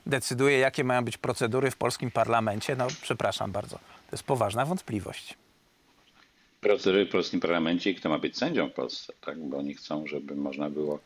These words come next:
Speaker 2: żeby jeden sędzia mógł podważać drugiego sędziego. I są sędziowie słuszniejsi, czyli ci powołani na przykład, y,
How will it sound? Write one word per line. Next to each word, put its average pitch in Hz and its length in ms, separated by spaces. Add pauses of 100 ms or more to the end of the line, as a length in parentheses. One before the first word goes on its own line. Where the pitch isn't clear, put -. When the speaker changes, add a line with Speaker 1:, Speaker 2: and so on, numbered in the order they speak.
Speaker 2:
żeby 76 220
jeden 78 160
sędzia 76 300
mógł 73 140
podważać 73 400
drugiego 107 360
sędziego. 76 480 (500)
I - 40
są 90 160
sędziowie 85 380
słuszniejsi, 87 720
czyli 82 340
ci 90 180
powołani 80 540
na 78 140
przykład, - 540
y, 78 300